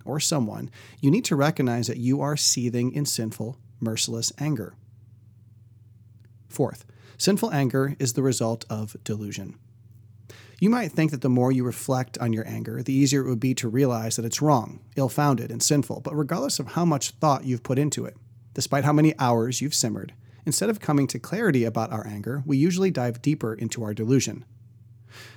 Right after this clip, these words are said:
We may be believing a lie, or our logic could be very fallacious.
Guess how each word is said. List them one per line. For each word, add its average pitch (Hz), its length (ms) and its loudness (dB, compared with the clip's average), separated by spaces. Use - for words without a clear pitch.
We 135 100 2
may 170 140 4
be 196 140 2
believing 127 420 2
a 120 60 0
lie, 113 420 -2
or 127 160 0
our 120 80 2
logic 131 500 -2
could 127 140 -2
be 123 100 0
very 113 240 -2
fallacious. - 800 -8